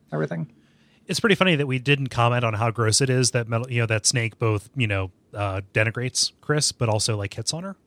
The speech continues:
Speaker 2: Like, it
Speaker 1: Yeah.
Speaker 2: just, it's so just beyond our notice at this point because that's Snake's M O. Like,
Speaker 1: Yeah, Snake just, yeah.
Speaker 2: they, they, they might as well have just copied and paste, pasted his, uh, his dialogue with Meryl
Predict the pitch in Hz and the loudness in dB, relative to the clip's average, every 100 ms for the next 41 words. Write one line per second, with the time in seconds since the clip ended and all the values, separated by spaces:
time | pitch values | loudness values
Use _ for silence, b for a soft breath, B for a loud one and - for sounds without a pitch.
0 | _ _ - 127 226 160 135 208 156 - | _ _ -2 4 6 8 4 4 2 2
1 | - 156 147 139 127 113 - 117 107 113 | 4 6 6 4 2 0 0 2 4 4
2 | 110 98 98 98 107 117 - 135 120 110 | 2 -2 -2 -2 -2 -2 -2 -2 -2 -2
3 | - 110 117 113 107 104 - - 107 - | -2 -2 -2 -2 0 0 0 -4 -4 -4
4 | 107 98 113 135 - b b 160 151 - | -6 -6 -10 -14 -20 b b 6 6 6
5 | 185 175 170 - 147 135 - - 135 123 | 2 4 0 2 0 0 -4 -4 -2 4
6 | 135 131 127 127 127 117 113 110 110 117 | 4 6 6 6 4 4 4 4 2 2
7 | 107 107 98 107 104 - - - 131 110 | 0 0 -4 -4 -2 -2 -4 -4 -2 -2
8 | 110 101 110 101 104 98 101 110 104 104 | -2 -6 -4 -2 -2 -2 -2 0 2 0
9 | 98 98 101 101 101 | -2 -2 0 2 0